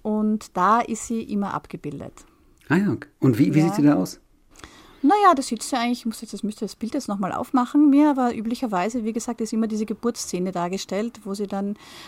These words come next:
Speaker 1: umgeben von Leuten, äh, auf einmal dieses, äh, Baby aus ihrem Bauch, äh, aus, aus dem Unterrock, also nicht aus dem Bauch, es kommt aus
Speaker 2: Ja.
Speaker 1: dem Unterrock heraus. Das ist eigentlich die klassische Darstellung.
Speaker 2: Das heißt, das könnte irgendwann noch mal bei Ihnen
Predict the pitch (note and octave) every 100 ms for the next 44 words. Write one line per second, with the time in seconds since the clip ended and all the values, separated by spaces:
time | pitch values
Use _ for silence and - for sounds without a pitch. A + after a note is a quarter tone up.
0 | - G3 F#3+ F#3 G3+ A3 - G3+ F#3+ D3+
1 | E3 G#3 A3+ A3+ - F#3+ F#3 F#3 F#3 F#3
2 | - - F3+ - F3 F#3+ F#3+ F#3+ G3+ -
3 | A3 F#3 F3+ F3+ F3+ G#3 F3+ F3 - E3+
4 | E3+ D#3 - - F#3+ - E3+ E3 - -
5 | - F#3+ G3+ G#3 E3 C3 D3 - - E3
6 | D#3 - - - - - G3 G3 A3 G#3+
7 | G3 F3+ - - - - - F#3+ E3+ F#3+
8 | A#3+ - - - - - - G3+ - F#3
9 | F#3 - D#3 E3 - D#3 D#3 - - D3+
10 | - D#3+ - _ _ - - - A2+ D3
11 | F3 - F3+ F#3+ F3 F#3 F3+ F3+ E3+ E3+
12 | E3+ E3+ E3 E3